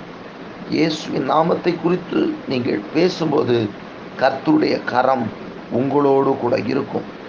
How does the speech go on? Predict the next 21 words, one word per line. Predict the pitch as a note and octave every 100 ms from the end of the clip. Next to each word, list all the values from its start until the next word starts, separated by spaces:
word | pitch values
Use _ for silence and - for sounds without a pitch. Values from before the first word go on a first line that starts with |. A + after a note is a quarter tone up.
| - - - -
உங்களை | B2 C3 D3 G#2
கொண்டும் | - C#3 D#3 F#3+ G3 - - - - -
ஒரு | - A#2+
கூட்ட | - G#2+ -
ஜனங்களை | - B2 - C#3 C3 G#2+ - - -
கர்த்தர் | - G#2 A#2 A2
அசைப்பார். | A2 D3 C#3+ - G2 - - - -
கர்த்தர் | A#2+ A2 A#2
பெரிய | C3 C#3 C#3
காரியங்களை | C#3 B2 - B2 A2
செய்வார். | - - - F2 - - - - - -
ஆண்டுடைய | C3+ B2 C3+ B2
கரம் | - B2+ B2+ A#2 A#2 - - - -
நம்மோடு | A2 B2 C#3+ D#3 D#3
கூட | C3 A#2 F#2+
இருந்தா, | A2 C#3 C3 A#2+ - - - - - - -
நம்ம | A2 G#2
ஆண்டவராய் | G2+ B2+ C3 B2 A#2+
இயேசு | A#2+ - - B2+
நாமத்தை | B2+ D3 B2+ -
பேசும்போது | - D3+ - C4 A2+ G#2+